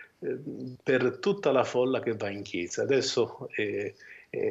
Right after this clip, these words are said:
è quasi attuale questo messaggio, perché poi i carabinieri intervengono se ci sta qualche movimento intorno alle chiese, però ecco, riscopriamo il valore dell'Eucaristia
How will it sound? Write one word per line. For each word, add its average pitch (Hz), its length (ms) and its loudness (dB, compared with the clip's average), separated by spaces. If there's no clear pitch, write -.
è 113 60 -4
quasi 139 300 2
attuale 107 440 2
questo 101 260 -8
messaggio, 101 480 -8
perché 104 240 -2
poi 120 160 2
i 113 60 0
carabinieri 117 580 0
intervengono 104 840 -4
se 113 180 -2
ci - 160 -4
sta 113 300 2
qualche 117 300 2
movimento 110 600 0
intorno 107 380 -2
alle 101 180 -4
chiese, - 380 0
però 170 260 4
ecco, 123 440 2
riscopriamo 95 1080 -2
il 113 140 -6
valore 107 320 0
dell'Eucaristia 95 920 -2